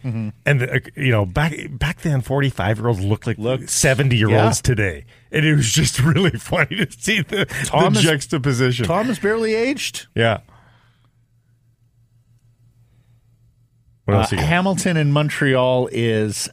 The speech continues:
Speaker 1: Saturday, not Friday night football. That's my bad on the
Speaker 2: Mm.
Speaker 1: Bodog line of the day. And then,
Speaker 2: Terrible.
Speaker 1: I'm sorry, but I'm putting Rob Williams on for meaningful games in December. I just can't abide.
Speaker 2: But he's not, he's not wrong.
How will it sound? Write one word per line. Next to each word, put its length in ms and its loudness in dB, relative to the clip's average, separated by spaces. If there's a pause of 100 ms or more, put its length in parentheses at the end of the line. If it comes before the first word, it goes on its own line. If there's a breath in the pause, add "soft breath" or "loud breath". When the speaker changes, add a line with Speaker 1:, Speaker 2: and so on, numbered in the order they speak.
Speaker 1:
Saturday, 840 0
not 280 0
Friday 380 0
night 220 -2
football. 520 -6
That's 460 -10
my 180 -2
bad 340 0
on 200 2
the 80 -2
Speaker 2:
Mm. 120 -8
Speaker 1:
Bodog 360 -4
line 200 -6
of 80 -8
the 80 -8
day. 180 -4
And 140 -2
then, 160 0
Speaker 2:
Terrible. 160 -16 (520 soft breath)
Speaker 1:
I'm 100 -4
sorry, 300 0
but 100 0
I'm 100 0
putting 240 -2
Rob 260 2
Williams 360 0
on 200 0
for 140 -6
meaningful 680 -4
games 520 -4
in 160 -4
December. 840 -10 (300)
I 80 -4
just 200 -8
can't 220 -2
abide. 420 -8 (1700)
Speaker 2:
But 120 0
he's 80 0
not, 160 0
he's 160 0
not 160 2
wrong. 320 0